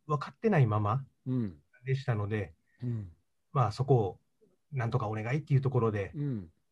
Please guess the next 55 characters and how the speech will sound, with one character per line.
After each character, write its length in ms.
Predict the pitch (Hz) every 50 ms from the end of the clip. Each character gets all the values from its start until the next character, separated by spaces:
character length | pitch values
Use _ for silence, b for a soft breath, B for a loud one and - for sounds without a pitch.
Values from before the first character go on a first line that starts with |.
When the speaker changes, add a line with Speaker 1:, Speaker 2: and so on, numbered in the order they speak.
| _ _ _
Speaker 1:
あ 140 | 113 107 101
の、 360 | 98 92 90 87 85 85 90
な 120 | 92 95
っ 60 | 101
て 80 | - -
も 80 | 101 104
ら 100 | 104 98
え 60 | 98
た 100 | - 143
と。 200 | 139 123 - - - _ _ _
よ 140 | 165 135 127
か 60 | 127
っ 40 | 123
た。 40 | 123
Speaker 2:
よ 60 | 120
う 60 | 120 117
や 80 | 117
く、 320 | - 117 117 113 113 120 -
よ 160 | 147 156 175 180
う 60 | 180
や 80 | 180
く 200 | 156 156 175 170
な 120 | 156 160 160
ん 40 | 143
か 140 | 143 120 113
つ 140 | - - 135
い 40 |
て 80 | 120 123
き 80 | - -
た 100 | 127 110
と 100 | - 110
い 40 |
う 20 | 101
か、 160 | - 107 101
よ 140 | 117 131 143
う 40 | 143
や 80 | 143
く 400 | 123 139 139 139 135 131 131 190 151
何 240 | 123 139 143 131 120
や 80 | 113
っ 20 | 92
て 140 | - - 117
る 100 | 113 110
ん 80 | 107
だ 80 | 104 104
っ 40 | 87
て 120 | - -
い 20 |
う 40 | 147
こ 80 | 202 214
と 80 | 220
が 120 | 170 117 101
分 120 | 101 107
か 100 | - 107
っ 100 | 104 -